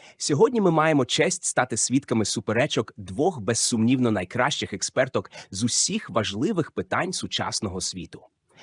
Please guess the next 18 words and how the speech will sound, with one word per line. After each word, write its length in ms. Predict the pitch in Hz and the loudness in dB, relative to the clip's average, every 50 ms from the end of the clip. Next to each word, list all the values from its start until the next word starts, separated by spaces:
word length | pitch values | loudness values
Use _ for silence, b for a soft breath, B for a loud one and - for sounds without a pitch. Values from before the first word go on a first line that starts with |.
| B B | B B
Це 220 | B - - - - | B -4 -2 -2 0
не 120 | 214 180 | 0 -2
просто 440 | - - - 156 170 175 - - 107 | -4 -2 -2 -2 -2 -2 -2 -4 -4
дебати, 520 | 95 98 90 82 90 - - - - - _ _ b b b b | -4 -4 -6 -6 -8 -8 -10 -14 -20 -20 _ _ b b b b
це 140 | b - 139 | b -2 -2
справжній 680 | 120 - - - 120 127 - 196 202 170 147 160 139 | 0 -2 -4 -4 -4 0 0 0 0 2 4 4 4
шоу-бізнес 920 | - - - - 139 123 107 90 92 117 131 117 95 82 - - - - - _ | 4 2 2 2 4 4 2 2 2 2 2 2 0 -4 -4 -6 -6 -6 -8 _
інтелектуальної 840 | 135 123 107 - 113 104 101 - - 110 104 113 135 139 127 117 110 | -4 -4 -2 -2 -2 -4 -4 -4 -4 -2 0 2 2 4 4 4 4
некомпетентності. 1040 | 104 107 123 - - 101 90 - 90 - 92 - - - - - - - - - - _ b b b b b | 2 0 -2 -2 -2 -6 -6 -6 -10 -10 -10 -12 -10 -14 -14 -16 -14 -16 -16 -20 -20 _ b b b b b
А 100 | - - | -6 -4
саме 340 | - - - 208 214 185 | 0 0 0 0 0 -2
ці 180 | - - - 151 | -2 0 0 0
дві 180 | 120 110 123 123 | 2 2 0 0
чудові 340 | - 127 107 113 107 101 | 0 2 2 2 2 2
пані, 400 | 95 - 110 101 101 85 73 - _ | 0 -2 -2 -2 -2 -4 -8 -12 _
Свєтка 500 | - - - 98 113 - - - - 113 | -6 -4 -4 0 0 0 0 0 -4 -4
та 120 | - - 92 | -4 -4 -4
Машка, 480 | 92 87 78 85 - - - - - | -4 -4 -4 -4 -6 -6 -8 -16 -16